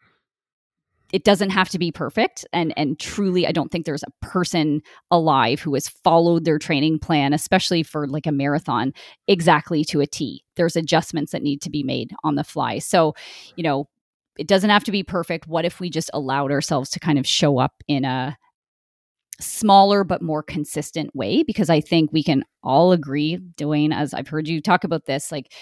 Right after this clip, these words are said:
it is the consistency. It's that body of work over time, not this one week or this one month of training that matters.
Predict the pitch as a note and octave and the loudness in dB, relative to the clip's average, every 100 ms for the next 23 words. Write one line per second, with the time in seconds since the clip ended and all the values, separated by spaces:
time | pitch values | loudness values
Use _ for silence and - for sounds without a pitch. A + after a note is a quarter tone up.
0 | - - D3 F#3+ G#3 F3+ G3 - - E3+ | -20 -10 2 6 6 6 -4 -4 -4 -4
1 | - F#3+ - E3+ - B2 - - D3 D#3+ | -4 -4 -4 -6 -4 -6 -6 -4 -4 -4
2 | D3+ F3 D#3 E3+ F3 E3+ D#3 D3+ D#3 - | 0 4 6 4 2 -2 -2 -2 -4 -4
3 | D#3 D3 C#3 - D3+ C3+ C#3+ D3 - D3 | -4 -4 -6 -4 -2 0 0 0 0 -2
4 | E3 D3+ D#3+ D#3+ D#3 D3+ C3 D3+ C3+ D3 | -2 4 4 4 0 -4 -6 -8 -4 -4
5 | - D3+ D3+ C#3+ D3 - - - - - | -4 -4 -2 0 -2 -4 -10 -20 -20 -20
6 | - - D3+ - - A#2 A#2+ B2 - - | -20 -8 -6 -4 -2 -2 -2 -2 -2 -2
7 | E2 - - | -4 -6 -8